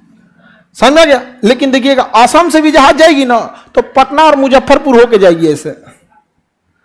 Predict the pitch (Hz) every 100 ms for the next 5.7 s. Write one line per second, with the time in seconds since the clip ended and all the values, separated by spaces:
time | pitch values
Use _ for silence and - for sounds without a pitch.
0 | _ _ _ _ 202 202 190 165 160 143
1 | 156 _ _ - - - 247 285 311 311
2 | 320 311 226 - - 196 254 330 302 311
3 | 320 - 254 240 320 - - 240 247 302
4 | 294 262 269 254 208 165 123 147 190 202
5 | 233 247 220 175 170 156